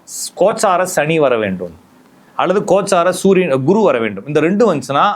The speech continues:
அவங்களுக்கு பணம் வரும். அந்த இடத்துல இவங்க கோல்டுக்கு ப்ளா-, பிளான் பண்ணலாம். அந்த கோல்டுமே வந்து குருவை சனி, குரு, குருவை சனியோ குருவை குருவோ தூண்டும் பொழுது க-, கோல்டு வரும்.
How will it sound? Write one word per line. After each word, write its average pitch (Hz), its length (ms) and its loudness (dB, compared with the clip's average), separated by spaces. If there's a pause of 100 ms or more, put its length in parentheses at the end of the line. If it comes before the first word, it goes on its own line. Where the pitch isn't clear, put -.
அவங்களுக்கு 151 400 -4
பணம் 147 320 -4
வரும். 92 180 -12 (580)
அந்த 185 280 2
இடத்துல 175 220 2
இவங்க 170 400 2 (100)
கோல்டுக்கு 151 380 2 (140)
ப்ளா-, 131 220 2
பிளான் 131 260 0
பண்ணலாம். 113 240 2
அந்த 143 220 0
கோல்டுமே 196 540 2
வந்து 180 240 0
குருவை 226 440 2
சனி, 156 380 -4
குரு, 170 280 2 (140)
குருவை 185 300 4
சனியோ 147 440 2
குருவை 170 420 4
குருவோ 160 340 2
தூண்டும் 143 260 -8
பொழுது 147 260 -2
க-, 120 280 0
கோல்டு 120 280 0
வரும். 95 160 -10